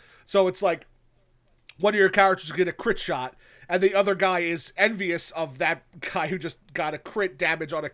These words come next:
on their character and literally, like, hurt himself in the process, or get two bars of, like, sanity taken away 'cause he's, like, pissed that that guy did that to him, you know? And, like, these, these are kinda R N G, but also, like, depending on how well your run is going. And, like, these things will derail your run way more than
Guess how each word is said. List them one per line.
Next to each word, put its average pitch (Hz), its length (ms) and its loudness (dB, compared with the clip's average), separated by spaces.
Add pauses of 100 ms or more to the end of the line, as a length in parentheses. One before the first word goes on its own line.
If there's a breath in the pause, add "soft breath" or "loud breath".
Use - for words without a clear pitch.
on 151 180 -8
their 147 120 -10
character 185 420 0 (240 loud breath)
and 196 140 -2
literally, 214 140 -4
like, 185 120 2 (140)
hurt 226 140 0
himself 147 460 -6 (240 loud breath)
in 185 100 -4
the 185 80 2
process, 160 460 -4
or 180 120 0
get 185 180 -4
two 220 160 -4
bars 175 380 0
of, 160 120 -6
like, 160 220 -6 (220 loud breath)
sanity 214 440 4
taken 180 280 -2
away 165 180 -2
'cause 175 160 -4
he's, 180 140 -6
like, - 140 -8
pissed - 420 -4 (220 soft breath)
that 185 140 -2
that 175 180 0
guy 160 120 -2
did 160 220 -2
that 127 200 -6
to 131 80 -12
him, 107 260 -14 (360 soft breath)
you 170 120 -2
know? 139 300 -4
And, 196 120 4
like, 202 160 2
these, 233 280 -2
these 214 260 -6
are 233 60 -8
kinda 208 200 0
R 185 200 2
N 170 80 -4
G, 185 200 -6
but 175 140 -6
also, 160 280 -4
like, 156 220 -8
depending 156 360 -10
on - 20 -14
how 151 260 -8 (160)
well 156 240 -4
your 139 120 -8
run 135 180 -8
is 165 140 -8
going. 180 320 -2 (420 loud breath)
And, 185 140 -2
like, 180 160 -2
these 233 240 0
things 202 200 -8
will 185 100 2
derail 170 360 0
your 165 100 -4
run 160 280 -6
way 202 220 2
more 185 440 0
than 151 460 -6